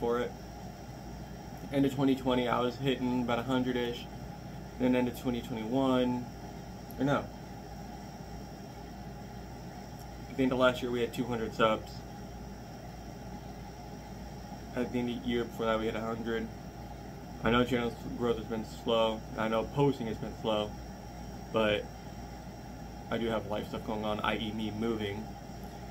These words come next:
I don't know when I'll be able to start content back up, but I will say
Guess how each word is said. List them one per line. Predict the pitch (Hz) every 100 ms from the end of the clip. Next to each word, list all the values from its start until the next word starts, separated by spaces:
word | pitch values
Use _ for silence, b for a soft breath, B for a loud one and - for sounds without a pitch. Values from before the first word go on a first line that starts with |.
| - 123
I |
don't | 131 131
know | 131
when | 127 131
I'll |
be | 123
able | 127 123
to | 117
start | - 120 120 - - - -
content | 113 113 120 139 123
back | 131 147
up, | 160 175 - - - -
but | 123 117 - -
I | 110
will | 110 117 117
say | - 113 110 110